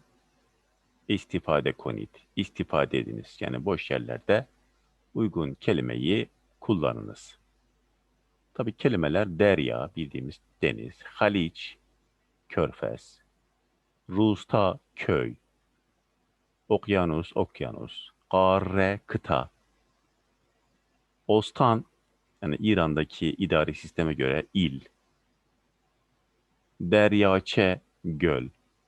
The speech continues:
havermiyane ya da havermiyane Orta Doğu, hemsaye, komşu. Birincisine bakalım. İran,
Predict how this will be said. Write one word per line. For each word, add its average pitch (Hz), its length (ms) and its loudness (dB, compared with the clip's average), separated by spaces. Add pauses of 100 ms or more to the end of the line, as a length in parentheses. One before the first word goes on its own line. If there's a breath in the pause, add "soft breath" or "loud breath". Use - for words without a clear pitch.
(1120)
havermiyane 98 1120 4 (300)
ya 71 80 -8
da 71 60 -4
havermiyane 85 840 -2
Orta 78 460 -4
Doğu, 62 380 -6 (1300)
hemsaye, 101 840 0 (160)
komşu. - 500 -6 (2000)
Birincisine 98 560 0
bakalım. 71 440 -4 (560)
İran, 151 420 4